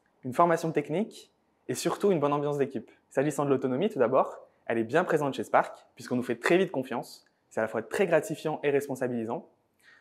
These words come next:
Contrairement à d'autres structures où les collaborateurs juniors sont cantonnés à certaines tâches et pas forcément les plus intéressantes, chez Spark, on est vraiment au cœur du réacteur. Par exemple, dès ma première semaine, j'assistais déjà à mes premiers rendez-vous clients,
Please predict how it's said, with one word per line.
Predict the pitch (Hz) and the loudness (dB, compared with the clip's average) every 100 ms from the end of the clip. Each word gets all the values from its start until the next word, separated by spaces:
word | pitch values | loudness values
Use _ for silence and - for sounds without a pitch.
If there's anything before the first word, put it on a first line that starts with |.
| _ | _
Contrairement | 156 151 165 170 | -4 0 4 4
à | |
d'autres | 151 151 156 | 4 2 -2
structures | - 151 - 180 143 | -4 -6 -2 -2 0
où | 123 123 123 _ | -2 -6 -12 _
les | 120 | 0
collaborateurs | 151 139 139 139 143 | 4 4 4 2 0
juniors | 143 147 147 | -2 -4 -6
sont | 117 | -8
cantonnés | 113 117 107 | -6 -4 -6
à | |
certaines | - 147 147 175 | -4 -6 -2 -2
tâches | - 165 - - _ _ - | 0 0 -2 -16 _ _ -10
et | |
pas | 117 | -2
forcément | 143 147 - 151 | -2 0 -2 -2
les | 139 | -2
plus | 135 | -2
intéressantes, | 131 123 120 160 208 - _ _ _ _ _ | -2 -2 -2 -2 -4 -6 _ _ _ _ _
chez | - 131 | -6 -6
Spark, | 131 170 - - | 4 4 4 -4
on | 123 | 0
est | 120 | 0
vraiment | 143 170 | 2 2
au | 165 | 2
cœur | - 170 | 2 2
du | 147 | 4
réacteur. | 127 117 101 - - _ - | 2 2 -6 -6 -20 _ -6
Par | |
exemple, | 113 156 147 | -2 0 0
dès | 156 | 2
ma | 175 | 2
première | 160 139 123 | 0 -2 -2
semaine, | 123 117 170 120 - _ _ _ | -2 0 -2 -4 -10 _ _ _
j'assistais | 120 120 135 143 | -2 -2 -2 0
déjà | 143 165 | 4 4
à | 143 | 4
mes | 113 | 2
premiers | - 143 | 0 0
rendez-vous | 135 127 123 | 0 0 -2
clients, | 123 120 123 - | -6 -4 -4 -6